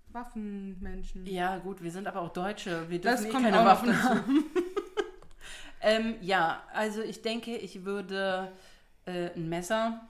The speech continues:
Speaker 2: mitnehmen als, als
Speaker 1: Mhm.
Speaker 2: Waffe. Ähm, und dann würde ich den Keller nochmal durchforsten, ob ich nicht irgendwie, ähm,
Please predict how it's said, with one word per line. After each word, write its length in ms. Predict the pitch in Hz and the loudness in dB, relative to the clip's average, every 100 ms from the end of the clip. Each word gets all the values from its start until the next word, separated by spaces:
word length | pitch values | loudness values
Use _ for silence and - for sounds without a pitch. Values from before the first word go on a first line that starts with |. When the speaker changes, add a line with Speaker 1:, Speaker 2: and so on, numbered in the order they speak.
| - - | -20 -10
Speaker 2:
mitnehmen 680 | 220 220 220 220 226 226 - | -10 -6 -6 -4 -4 -6 -6
als, 320 | 196 196 202 | -6 -6 -8
als 200 | 208 214 | -6 -4
Speaker 1:
Mhm. 60 | 208 | -2
Speaker 2:
Waffe. 440 | 202 - 214 214 - - - _ - | -2 -2 -4 -4 -8 -20 -20 _ -6
Ähm, 720 | 180 185 185 185 185 185 185 - _ - _ - - | -6 -4 -6 -8 -8 -10 -12 -20 _ -20 _ -20 -10
und 240 | 180 175 | -8 -4
dann 440 | 175 175 175 175 - 165 | -2 0 -2 -6 -10 -18
würde 300 | 165 165 190 | -14 -10 -8
ich 80 | 190 | -8
den 160 | 180 170 - - | -8 -10 -10 -20
Keller 420 | - 196 202 202 | -14 -8 -2 -2
nochmal 380 | 175 170 165 165 | 0 -2 -4 -8
durchforsten, 680 | 160 165 - 175 175 175 170 | -8 -14 -12 -8 -8 -8 -10
ob 160 | 170 | -8
ich 160 | 180 175 | -10 -12
nicht 220 | 170 - | -14 -12
irgendwie, 680 | 175 170 160 165 160 160 160 - _ - - _ - | -10 -10 -10 -10 -8 -10 -12 -20 _ -20 -20 _ -12
ähm, 680 | 165 156 151 151 151 151 | -8 -8 -8 -8 -10 -12